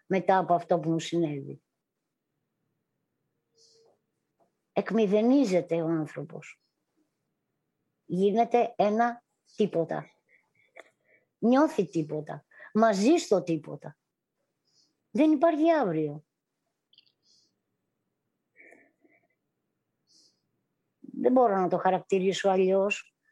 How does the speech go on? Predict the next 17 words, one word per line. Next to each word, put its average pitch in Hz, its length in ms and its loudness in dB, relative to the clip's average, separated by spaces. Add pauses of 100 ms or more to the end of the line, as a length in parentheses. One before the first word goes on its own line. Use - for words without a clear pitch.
(140)
μετά 196 220 0
από 175 160 0
τόσα 180 300 -2
χρόνια. 190 500 -4 (240)
Το 262 120 0
έχω 269 100 2
ψάξει, - 640 -2
το 202 100 -2
έχω 233 140 0
σκεφτεί 233 380 2
άπειρες 170 440 0
φορές. - 440 -10 (240)
Δεν 269 260 4
υπάρχει 226 440 0
κάτι 175 320 -4
άλλο. 165 320 -6 (500)
Αυτό. 180 420 -4